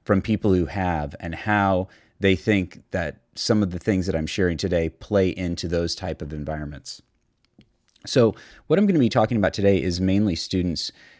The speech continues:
who are working in an online environment, students that have some type of device and reliable internet access, and speaking then to this idea of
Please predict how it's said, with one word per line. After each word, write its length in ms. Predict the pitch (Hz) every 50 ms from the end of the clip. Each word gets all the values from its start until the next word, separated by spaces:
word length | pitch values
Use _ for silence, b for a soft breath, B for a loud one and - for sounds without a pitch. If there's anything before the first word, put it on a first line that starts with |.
| b b b
who 140 | _ - 110
are 140 | 104 92 90
working 500 | 87 92 98 95 - 104 92 87 85 85 - -
in 80 | 95
an 200 | 90 87 82 71 -
online 460 | - 92 90 90 92 87 85 85 87
environment, 580 | 92 90 87 92 90 90 92 92 95 98 101 - _ _ _ _ -
students 440 | - - - 95 90 92 90 85
that 180 | - 87 85 -
have 520 | - - - 92 90 87 90 87 87 95 -
some 320 | - - - 110 101 104 98
type 200 | - 101 95 -
of 300 | 95 87 82 - - 98
device 460 | 95 90 90 85 82 87 87 - -
and 200 | - 90 90 87
reliable 560 | 85 85 80 80 80 80 85 82 82 87 - -
internet 340 | 87 87 85 87 87 85 80
access, 640 | 80 80 80 - - - - 76 - - - - b b b b b b b b b b b b b b -
and 400 | 107 107 101 98 98 101 90 90 -
speaking 680 | - - - - - - 123 120 123 120 104 92 90 90
then 400 | 85 92 90 87 85 87 90 87 87 -
to 180 | - - 104
this 200 | 92 95 95 -
idea 380 | - 85 85 78 90 90 87 87
of 540 | - - 85 82 82 82 80 78 - -